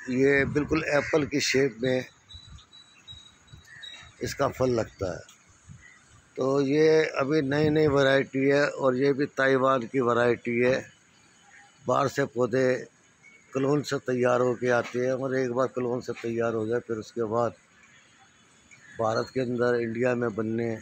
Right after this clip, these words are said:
शुरू हो जाते हैं। बड़ी से, बहुत सी नर्सरी वाले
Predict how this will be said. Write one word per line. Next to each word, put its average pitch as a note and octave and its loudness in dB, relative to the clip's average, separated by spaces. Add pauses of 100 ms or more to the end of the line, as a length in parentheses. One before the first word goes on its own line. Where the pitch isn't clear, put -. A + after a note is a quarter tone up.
(340)
शुरू A#2+ -2
हो A2 2
जाते A2+ -2
हैं। A#2 -2 (480)
बड़ी B2 0
से, C3+ 0 (220)
बहुत B2 2
सी - 0
नर्सरी C3 2
वाले B2 4